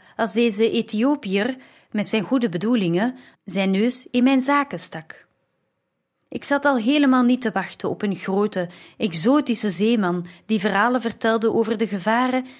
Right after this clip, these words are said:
die we waren tegengekomen als we aan ons lot waren overgelaten. "We weten de weg al. Dank u wel," loog ik met vaste stem. "Weet je het zeker?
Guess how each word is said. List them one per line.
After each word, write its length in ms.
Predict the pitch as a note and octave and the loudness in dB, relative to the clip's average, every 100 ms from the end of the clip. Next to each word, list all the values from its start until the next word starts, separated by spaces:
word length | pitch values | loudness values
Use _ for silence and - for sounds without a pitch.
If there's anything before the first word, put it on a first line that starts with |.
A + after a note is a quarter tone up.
| _ | _
die 120 | - | -2
we 120 | A#3 B3+ | 2 4
waren 300 | B3+ B3+ B3+ | 4 2 0
tegengekomen 920 | D4 D#4 A#3 F#3 F3+ - E3+ E3 E3+ - - | 2 2 0 -4 -6 -4 -2 -2 -4 -8 -10
als 180 | - F3 | -6 -4
we 80 | - | -2
aan 200 | - F#3+ | -2 -2
ons 180 | F#3 - | -4 -4
lot 200 | C4 C4 | -6 -2
waren 340 | F3+ F3+ F#3 | -2 -2 -2
overgelaten. 840 | A3+ A#3 F#3+ E3+ E3 D#3 D#3 D#3+ D#3+ - _ _ _ _ _ _ _ _ _ _ _ _ _ _ _ _ _ _ _ _ _ _ _ _ _ _ _ _ _ _ _ _ _ _ _ - | 0 -2 -4 -6 -4 -4 -6 -12 -16 -20 _ _ _ _ _ _ _ _ _ _ _ _ _ _ _ _ _ _ _ _ _ _ _ _ _ _ _ _ _ _ _ _ _ _ _ 0
"We 140 | B3+ | 4
weten 280 | C#4 D#4+ D#4+ | 6 4 2
de 80 | D4 | 2
weg 220 | D4+ - | 2 2
al. 300 | F3 D#3+ D#3 _ _ _ | 0 0 -6 _ _ _
Dank 300 | - C#4+ D#4+ | -2 2 4
u 60 | D#4+ | 4
wel," 340 | D#4 D4 D#3 - _ _ _ _ _ | 4 2 0 -8 _ _ _ _ _
loog 300 | - G#3+ F3 | 0 2 2
ik 200 | F#3 F#3 | -2 -4
met 220 | F#3 F3+ | -6 -6
vaste 340 | - F#3 - F3+ | -4 -4 -4 -2
stem. 460 | - - E3+ E3 - _ _ _ _ _ _ _ _ - | -4 -4 -6 -6 -14 _ _ _ _ _ _ _ _ -2
"Weet 260 | A#3 B3+ | 0 2
je 60 | C4 | 2
het 100 | C4 | 2
zeker? 560 | - C4+ C4+ F#4 - | 4 4 4 -2 -4